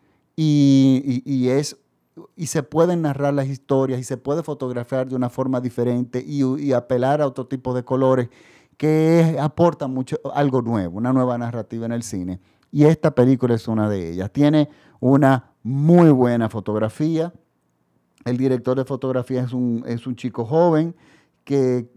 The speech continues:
ha hecho documentales, se llama Alexander, eh, Dinan, y yo espero que siga haciendo esos estupendos trabajos. Miren,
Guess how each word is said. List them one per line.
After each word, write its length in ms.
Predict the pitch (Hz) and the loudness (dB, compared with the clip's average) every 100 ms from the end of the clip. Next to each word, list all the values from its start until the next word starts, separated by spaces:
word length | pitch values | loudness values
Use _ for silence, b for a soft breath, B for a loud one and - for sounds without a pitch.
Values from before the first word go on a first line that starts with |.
| _ _ - | _ _ -8
ha 160 | 107 120 | 0 0
hecho 220 | 131 143 | 0 -2
documentales, 800 | 135 131 127 127 160 170 165 165 | -6 -4 -4 -2 0 0 0 -2
se 160 | - 127 | -4 -4
llama 240 | 131 135 | -2 -2
Alexander, 1040 | 127 123 113 - 131 135 131 127 117 104 | 0 -2 -2 -2 -2 0 0 2 0 -2
eh, 480 | 104 104 98 98 92 95 | -4 -4 -4 -4 -6 -2
Dinan, 480 | 147 196 151 156 175 b b b b b | 0 4 2 0 -4 b b b b b
y 520 | - 131 131 131 127 120 | -2 2 4 4 4 2
yo 340 | 117 127 131 | 4 6 6
espero 640 | 127 - - 123 123 123 120 | 2 -2 -2 0 2 0 -2
que 320 | 120 117 113 | -2 -2 -2
siga 640 | - 127 127 127 123 120 | -4 -4 -2 0 0 -2
haciendo 480 | 117 110 - 117 113 | -4 -8 -4 -4 -2
esos 220 | 113 107 110 | -4 -6 -6
estupendos 560 | 110 - 107 107 104 101 | -8 -8 -6 -4 -4 -4
trabajos. 480 | 101 90 - 98 | -6 -6 -10 -14
Miren, 380 | 107 135 123 117 | -6 -4 -4 -6